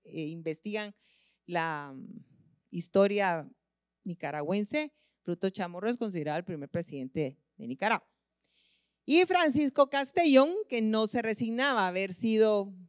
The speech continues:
el perdedor de las elecciones, y entonces contrata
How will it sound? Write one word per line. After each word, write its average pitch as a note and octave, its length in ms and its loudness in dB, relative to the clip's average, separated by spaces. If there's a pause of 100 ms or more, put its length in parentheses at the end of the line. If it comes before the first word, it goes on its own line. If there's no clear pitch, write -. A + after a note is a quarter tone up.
(120)
el F3+ 180 -6
perdedor G3 640 0
de F3+ 100 -4
las F3 200 -8
elecciones, D4 680 -2 (480)
y B3 180 2
entonces C4+ 920 2 (180)
contrata C#4 1400 2